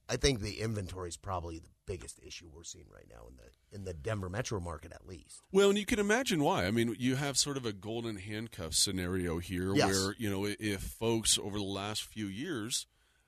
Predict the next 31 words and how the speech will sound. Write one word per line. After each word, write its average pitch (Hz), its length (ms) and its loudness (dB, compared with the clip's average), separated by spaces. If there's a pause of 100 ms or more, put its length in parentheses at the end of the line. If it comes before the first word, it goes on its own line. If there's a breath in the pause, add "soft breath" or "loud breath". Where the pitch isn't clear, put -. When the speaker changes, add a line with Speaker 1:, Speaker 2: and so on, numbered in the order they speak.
(120)
Speaker 2:
uh, 92 200 -2
are 107 240 0
at 101 240 -2
a 95 140 -2
sub 110 380 2
three 104 440 -6
rate, 147 460 -8 (440)
uh, 101 260 -2 (420)
it, 117 180 -6
it's 120 240 0
hard 117 400 0
to 120 100 -6
wanna 110 320 -2
jump 98 360 -8
to - 120 -10
that, 110 340 -4 (260)
you 135 100 -8
know, 120 60 -6
something 147 280 -6
that's 143 160 -6
nearly 151 240 -4
twice 147 300 0
that. - 180 -4 (300)
And, 117 120 0
Speaker 1:
Exactly. 117 260 0
Speaker 2:
and 78 100 0
so, 123 420 6 (400 soft breath)
you 131 100 2
know, 123 60 4
you're 120 220 4
seeing 123 360 4